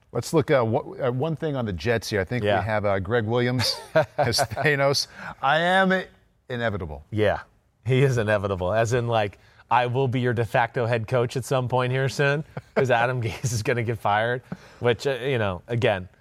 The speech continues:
Speaker 2: the Jets are dysfunctional. They're the worst
Speaker 1: Mm-hmm.
Speaker 2: team in football. It's really not even close. Um,
Speaker 1: So they, they could
Speaker 2: I
Speaker 1: be in
Speaker 2: don't
Speaker 1: an
Speaker 2: know.
Speaker 1: interesting spot here 'cause Sam Darnold is still young.
Speaker 2: I know.
Speaker 1: Uh,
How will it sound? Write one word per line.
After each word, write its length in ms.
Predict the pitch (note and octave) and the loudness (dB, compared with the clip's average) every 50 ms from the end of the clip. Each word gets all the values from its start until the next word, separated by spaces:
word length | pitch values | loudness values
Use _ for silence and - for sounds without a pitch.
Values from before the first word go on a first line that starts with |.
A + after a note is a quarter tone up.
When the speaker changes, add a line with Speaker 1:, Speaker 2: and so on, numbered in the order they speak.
| _ _ _ _ _ _ | _ _ _ _ _ _
Speaker 2:
the 80 | - C#3 | 0 2
Jets 280 | B2 C#3 D#3+ D3 - D3+ | 4 4 4 2 2 -2
are 60 | C#3 | -2
dysfunctional. 640 | B2 B2+ A#2 - C#3 C3+ C3+ - - C3+ B2+ A#2+ A2+ | -2 -2 0 0 0 0 0 -2 -2 0 0 0 0
They're 100 | A#2 A#2 | 0 0
the 100 | A#2+ A#2+ | 0 0
worst 240 | A2 C3+ C#3 - | 2 0 0 0
Speaker 1:
Mm-hmm. 40 | - | -2
Speaker 2:
team 140 | D3+ C#3 B2+ | -4 -4 -4
in 40 | A2+ G2+ | -4 -6
football. 500 | - - B2 A2 - - A2 G#2+ G2+ G2 | -2 -2 -4 -2 2 2 2 4 2 2
It's 240 | G2 A2+ - - | -2 -6 -8 -8
really 340 | C#3 C3+ C3+ E3+ A3+ B3 E3+ | -6 -2 2 2 2 2 2
not 160 | A#2+ A2+ G#2+ | 2 0 0
even 160 | G#2 F2 F2+ E2 | -2 -4 -6 -10
close. 600 | - - - - A2+ A2 B2+ C#3 - - - - _ _ _ _ _ _ _ _ _ _ _ - | -12 -8 -2 0 0 0 0 -4 -8 -14 -18 -20 _ _ _ _ _ _ _ _ _ _ _ 0
Um, 480 | A#2+ A2 G#2+ G#2 G2+ G2+ G2 G2 F#2+ - _ _ _ - | 2 4 4 4 4 2 0 -4 -10 -14 _ _ _ -10
Speaker 1:
So 160 | - - B2+ | -6 -2 2
they, 140 | A#2+ B2+ - | 2 2 2
they 280 | - C#3+ A#2 C#3+ D3+ | 0 0 0 0 0
could 180 | C#3+ - - A3+ | 0 -2 -2 0
Speaker 2:
I 60 | - G3 | 2 2
Speaker 1:
be 40 | F#3 | 2
in 60 | E3 | 2
Speaker 2:
don't 80 | D3 | 2
Speaker 1:
an 60 | C3+ - | 2 0
Speaker 2:
know. 40 | |
Speaker 1:
interesting 380 | C3+ C#3+ - D3 B2+ - B2+ A#2 | 0 -2 -4 -6 -6 -6 -6 -8
spot 320 | G#2 - - A2 G#2 G2 | -6 -2 0 0 2 2
here 100 | F#2 F2+ E2 | 0 -2 -6
'cause 140 | - F2 - | -8 -10 -8
Sam 240 | - B2 A2+ A#2 A2+ | -6 -4 -4 -2 0
Darnold 280 | A2+ A2 A2+ A#2 A2+ | 0 0 0 0 -2
is 80 | G#2 F#2 | -4 -6
still 240 | - - A2+ A2+ A#2 | -4 -2 0 0 0
young. 360 | A2 G#2+ G2 F#2+ G2 G#2+ G#2+ - - | 0 0 -2 -2 -4 -4 -6 -8 -10
Speaker 2:
I 80 | F2 E2+ | -10 -8
know. 240 | F2 G#2+ B2+ F2+ - _ _ - - - | -6 -6 -8 -8 -12 _ _ -20 -16 -10
Speaker 1:
Uh, 360 | - F#2 F#2 F2+ F2+ F2+ F2 | -4 -2 -2 0 0 -2 -4